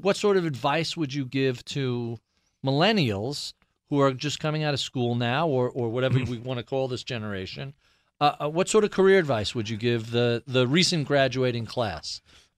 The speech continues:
Speaker 2: I mean, you know, learn how to code <laughs> if you wanna become a journalist, right? That's becoming
Speaker 1: Right.
Speaker 2: more and more important. Um, but, you know, I mean,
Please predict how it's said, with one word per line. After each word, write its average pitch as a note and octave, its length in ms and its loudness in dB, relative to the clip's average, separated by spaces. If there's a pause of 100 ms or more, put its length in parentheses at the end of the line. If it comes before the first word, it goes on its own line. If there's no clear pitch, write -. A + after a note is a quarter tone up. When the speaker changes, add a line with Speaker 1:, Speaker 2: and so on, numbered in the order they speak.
(280)
Speaker 2:
I C3+ 80 0
mean, B2+ 420 4
you B2 100 2
know, G#2 320 2 (520)
learn B2+ 180 4
how C3 140 6
to A#2 100 6
code B2+ 360 4
<laughs> - 140 4
if G3 720 8
you D#3+ 80 10
wanna C3+ 160 8
become C3+ 200 6
a C3 60 4
journalist, D3 540 4
right? D#3 240 6
That's A#2 200 2
becoming A2+ 200 6
Speaker 1:
Right. A#2+ 60 6
Speaker 2:
more A#2+ 100 6
and A#2+ 60 6
more A#2+ 100 6
important. B2+ 460 2 (420)
Um, A2 540 4 (460)
but, C#3 360 8
you - 160 0
know, C3 300 4
I - 80 -2
mean, D#3+ 320 4